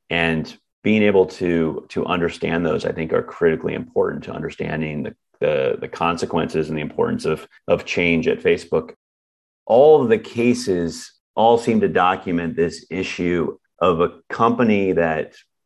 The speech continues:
has built in-, an incredibly powerful platform, at the same time has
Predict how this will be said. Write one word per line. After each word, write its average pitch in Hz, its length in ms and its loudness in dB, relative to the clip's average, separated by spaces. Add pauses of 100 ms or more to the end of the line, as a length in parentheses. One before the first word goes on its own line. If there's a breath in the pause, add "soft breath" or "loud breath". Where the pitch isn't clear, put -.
(280)
has 95 580 -6
built 101 640 2 (300)
in-, 98 280 -6
an 98 80 -6
incredibly 110 760 2
powerful 95 640 0
platform, 80 920 -4 (540 soft breath)
at 110 240 2
the 107 100 4
same 110 400 2
time 98 760 0
has 90 640 -2